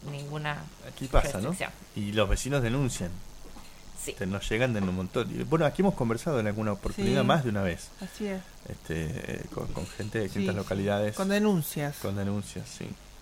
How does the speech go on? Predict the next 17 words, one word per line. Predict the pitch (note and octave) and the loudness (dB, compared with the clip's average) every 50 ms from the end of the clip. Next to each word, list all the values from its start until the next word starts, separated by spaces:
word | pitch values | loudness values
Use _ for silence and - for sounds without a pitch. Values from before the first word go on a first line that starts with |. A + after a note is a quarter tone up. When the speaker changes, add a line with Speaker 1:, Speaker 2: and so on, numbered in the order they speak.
| - - - - | -14 -14 -14 -12
Speaker 2:
Sí. | - - - - - - - - - - - - - - | -10 -8 -8 -8 -10 -12 -16 -18 -18 -20 -20 -12 -8 -2
Speaker 1:
Y | G3+ | 4
vos | F3 D#3+ E3 - - | 6 6 6 6 6
puedes | A3 G#3+ G#3+ G#3+ A3 | 4 4 4 4 0
pensar | G#3 F3 E3+ F3+ F3 - A3 G#3+ G3 | 0 2 2 2 4 4 4 6 6
ahí | F#3 F#3 A3 A#3 | 6 6 4 2
que | - - G#3 F3 D#3 - - - - B3+ - A#3 | -2 -2 -2 -2 -2 -4 -8 -10 -10 -10 -8 -6
<clears throat> | B3+ G#3 F3 D#3 C#3+ - - - | -4 -4 -4 -4 -6 -10 -10 -6
si | - G#3 G3 F#3+ F#3+ F3 D#3+ D3 D#3+ - - - - | -2 0 2 4 4 4 2 0 -4 -8 -14 -10 -6
en | - F3 E3 | -4 -2 0
otros | D#3+ E3+ E3 G3+ G#3+ G#3 | 2 0 2 0 2 4
lados | G3+ G#3 G#3+ A3 A3 G3 | 6 6 6 6 4 2
empiezan | F3+ F3+ F3+ F3 G3+ G3+ G#3 - - G#3+ G#3 G#3 | 0 -2 -2 -2 -2 -4 -2 -2 -2 -2 0 2
a | G#3 G#3 G3 F#3+ F#3+ F3+ F3+ - | 2 4 4 6 4 4 2 2
prohibir | - F3 E3+ E3+ E3+ F3+ G3+ G3+ | 2 2 2 4 4 4 4 2
su | F#3+ - - G3 G3 | 2 -2 -4 -2 -2
uso | G#3 A#3 A#3 - G3+ G#3 G#3+ G#3+ | -2 -2 -2 0 2 2 2 0